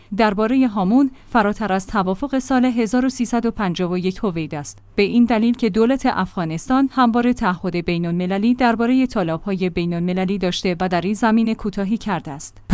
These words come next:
ظریف در حاشیهٔ تماشای این مستند از مذاکرات دوران حضور خود در سمت وزیر امور خارجه هم گفت: در مذاکراتی که زمانی که من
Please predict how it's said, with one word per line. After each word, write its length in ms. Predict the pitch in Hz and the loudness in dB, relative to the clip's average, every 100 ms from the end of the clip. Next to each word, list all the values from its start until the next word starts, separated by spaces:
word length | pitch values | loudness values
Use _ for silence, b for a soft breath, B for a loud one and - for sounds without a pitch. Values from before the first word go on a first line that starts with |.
| 175 | 6
ظریف 360 | 208 190 226 - | 6 6 4 2
در 120 | 196 190 | 2 2
حاشیهٔ 560 | 170 185 - 247 247 | 2 -2 2 4 4
تماشای 560 | 240 208 170 185 220 202 | 2 0 0 0 0 2
این 220 | - 214 | 2 2
مستند 520 | 208 - 196 180 185 b - | 2 0 2 2 0 b 2
از 220 | 214 202 | 2 4
مذاکرات 580 | 214 190 190 185 208 247 | 2 2 0 0 2 2
دوران 400 | 226 190 190 233 | 2 2 4 4
حضور 440 | 233 240 285 277 | 6 4 4 2
خود 300 | 226 233 202 | 2 0 0
در 140 | 190 185 | 0 0
سمت 380 | - 262 254 226 | 2 2 4 2
وزیر 420 | 208 190 247 262 | 2 4 4 4
امور 320 | 233 240 285 | 6 6 6
خارجه 420 | 262 220 185 196 | 4 2 4 2
هم 180 | 202 196 | 0 0
گفت: 420 | 170 190 277 - b b - | 0 -2 -2 -6 b b 2
در 180 | 196 208 | 6 8
مذاکراتی 640 | 202 190 185 196 220 254 262 | 6 4 2 2 0 2 2
که 140 | 226 | 2
زمانی 420 | 202 214 240 277 | 4 6 8 6
که 140 | 254 190 | 6 4
من 260 | 190 226 | 4 2